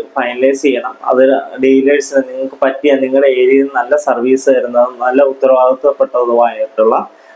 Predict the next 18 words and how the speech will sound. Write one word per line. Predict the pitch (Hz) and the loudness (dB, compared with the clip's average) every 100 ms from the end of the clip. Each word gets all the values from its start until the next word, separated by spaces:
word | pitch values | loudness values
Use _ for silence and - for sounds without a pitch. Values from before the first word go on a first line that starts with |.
| - | 0
ഒരു | 196 233 151 | 2 2 2
ഡീലറിനെ | 139 135 143 151 - - | 2 4 4 2 -2 -6
കണ്ടെത്തി | 120 113 - 127 - - | -4 -4 -2 -2 -4 -4
അവരുമായിട്ട് | 147 175 185 156 147 156 | -2 2 2 2 0 -4
സംസാരിച്ച് | 131 - 139 131 131 143 131 | -6 -4 -2 -2 -4 -10 -8
ഫൈനലൈസ് | 123 127 135 143 - - 156 | -6 0 0 0 -4 0 2
ചെയ്തതിന് | 131 120 117 - 131 | 4 2 0 -4 -4
ശേഷം | 117 131 123 | -4 -6 -4
മാത്രം | 120 - 143 131 | -2 -2 -4 0
ഗ്യാപ്പ് | 120 123 170 | 0 0 -2
ഇട്ട് | 156 123 | -2 0
കഴിഞ്ഞാൽ | 113 110 135 - - _ - | 2 0 -4 -8 -14 _ -2
പിന്നീട് | 196 208 208 208 | 2 4 4 4
വരുന്ന | 170 139 139 151 - - | 4 2 0 -4 -6 -6
കട്ടിങ് | 151 139 151 135 147 139 - 143 | -6 -4 -4 -2 -2 -4 -6 -4
അങ്ങനെയുള്ളതൊക്കെ | 160 165 143 139 135 139 131 | 0 2 2 2 2 2 0
ഒഴിവാക്കാൻ | 120 127 123 147 139 | 0 0 0 -2 -2
സാധിക്കുന്നതാണ്. | 120 120 117 110 104 | -2 -4 -6 -8 -8